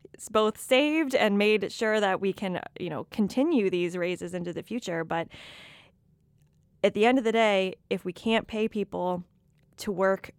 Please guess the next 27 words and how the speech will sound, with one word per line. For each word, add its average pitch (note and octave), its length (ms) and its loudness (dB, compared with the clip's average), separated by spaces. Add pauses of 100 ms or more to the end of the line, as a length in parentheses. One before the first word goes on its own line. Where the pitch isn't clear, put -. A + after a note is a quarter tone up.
for F#3+ 220 0
our E3+ 140 -2
city, A#3 360 0
if F3+ 160 -4
we F3+ 80 -4
don't F#3 180 0
have F#3+ 320 -2
the F#3+ 100 -4
ability F#3 380 -2
to F3 100 -6
get, F3+ 240 -2 (340)
to - 120 -4
attract F#3+ 800 -4
people G3 320 -6
to - 100 -14
come F3+ 200 -8
work F3 180 -6
for F3+ 100 -8
the E3+ 100 -8
city, G3+ 380 -2 (320)
we G3+ 80 0
won't G3+ 220 2
be F#3 100 -2
able E3+ 180 -2
to D#3+ 60 -6
deliver D#3 320 -8
services. - 600 -14